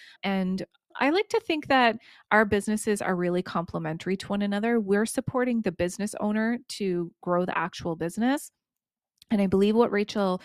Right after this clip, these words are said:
and Meg are doing from Radiant Effect with their program, Radiant Roots, is supporting individuals, whether you're a business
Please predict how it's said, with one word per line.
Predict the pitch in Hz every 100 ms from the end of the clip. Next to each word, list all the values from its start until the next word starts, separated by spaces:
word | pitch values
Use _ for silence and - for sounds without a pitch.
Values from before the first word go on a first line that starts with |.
| - -
and | 196 196
Meg | 196 202
are | 208
doing | 196 185 175
from | 175 175
Radiant | 180 175 170
Effect | 180 - 180 -
with | - -
their | 233
program, | 262 233 190 185 180
Radiant | 180 185 170
Roots, | 175 208 196 - - - - -
is | 226 214
supporting | - 214 226 208 202 196 -
individuals, | 214 214 202 190 180 180 175
whether | 170 175
you're | 180
a |
business | 170 180 165